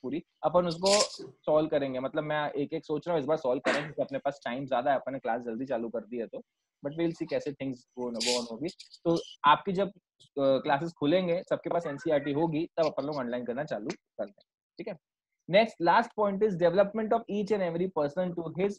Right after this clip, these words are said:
or hers greatest efficiency and prosperity। इसका मतलब क्या हुआ? Industrial efficiency depends to a large extent on personnel competencies। Personal competencies मतलब आपके जो human resource है, उसकी competency के ऊपर base करता है।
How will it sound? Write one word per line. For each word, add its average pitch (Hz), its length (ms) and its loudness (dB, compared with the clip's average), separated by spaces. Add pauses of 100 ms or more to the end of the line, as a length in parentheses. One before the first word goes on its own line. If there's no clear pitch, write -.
(140)
or 151 140 4
hers 156 240 0
greatest 147 500 -2
efficiency 135 600 -8
and 175 60 -8
prosperity। 123 720 -4 (920)
इसका 214 200 0
मतलब 196 340 0
क्या 185 160 4
हुआ? 104 200 0 (840)
Industrial 208 580 6
efficiency 214 400 0
depends 185 400 2
to 196 220 -6 (140)
a 175 40 4
large 165 380 6
extent 175 420 -2
on 196 60 4 (120)
personnel 165 500 2 (460)
competencies। 131 560 -2 (140)
Personal 190 440 2
competencies 175 540 0
मतलब 170 340 0
आपके 143 320 2
जो 185 340 2
human 165 340 2
resource 160 440 2
है, 123 120 4
उसकी 160 260 -4
competency 156 600 0
के 156 80 -2
ऊपर 147 220 -2
base 120 320 -2
करता 110 220 -4
है। 95 60 -4